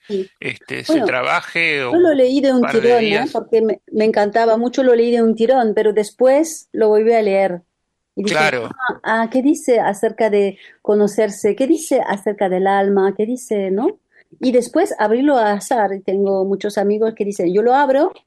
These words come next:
Speaker 1: y leo
Speaker 2: Claro.
Speaker 1: un, leo un, un párrafo y me, me, me quedo con
Speaker 2: Y
Speaker 1: esto".
Speaker 2: te quedas con
Speaker 1: Es
Speaker 2: eso.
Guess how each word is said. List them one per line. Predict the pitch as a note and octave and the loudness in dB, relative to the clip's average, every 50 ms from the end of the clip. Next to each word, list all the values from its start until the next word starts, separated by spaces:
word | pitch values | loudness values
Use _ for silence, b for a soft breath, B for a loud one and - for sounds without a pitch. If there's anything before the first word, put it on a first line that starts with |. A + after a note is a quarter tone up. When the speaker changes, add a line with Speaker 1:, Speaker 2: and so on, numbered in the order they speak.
| _ _ _ _ _ _ _ _ _ | _ _ _ _ _ _ _ _ _
Speaker 1:
y | - A3 G#3+ | -4 -2 0
leo | A3+ A#3+ A#3+ B3+ B3+ | 2 2 4 4 4
Speaker 2:
Claro. | B3 B3+ - - B3+ - | 4 2 0 -2 -4 -4
Speaker 1:
un, | A#3+ A#3 A#3 A3+ A3+ A3 A3 A3 G#3+ G#3+ G#3 G3+ G3+ G3+ G3 F3+ - _ _ _ _ _ _ _ _ _ _ _ | -4 -4 -4 -4 -2 -2 0 0 0 0 0 0 -2 -2 -6 -8 -10 _ _ _ _ _ _ _ _ _ _ _
leo | A3 G#3+ A3 A#3 B3+ | 0 2 4 4 4
un, | B3 B3 B3 A#3+ A#3 A#3 A#3 A3+ A3+ A#3 - | 4 2 2 2 2 2 4 2 2 0 0
un | - G#3+ G#3+ | -2 -2 0
párrafo | A3 G#3+ A#3+ C4 B3+ - D#4+ G4+ B4+ - _ _ _ | 2 0 0 0 -2 -2 -4 -4 -4 -6 _ _ _
y | - - G#3 | -4 -2 0
me, | G#3 G3+ G3 F#3 | 0 0 0 -2
me, | - G3+ G3 F#3+ F3+ E3+ E3+ F3 | 0 0 2 2 2 0 -2 -4
me | F#3 - | -6 -6
quedo | - F#3 F3+ E3+ | -4 -4 -4 -4
con | - F3+ F#3 | -4 -2 -2
Speaker 2:
Y | A#3 | -2
Speaker 1:
esto". | A3+ - - - | -4 -4 -8 -6
Speaker 2:
te | C#3+ | -4
quedas | C3+ C#3+ C#3 | -4 -4 -4
con | - - - - | -4 -8 -8 -8
Speaker 1:
Es | B2+ - | -4 -4
Speaker 2:
eso. | C#4 D4 - | -4 0 2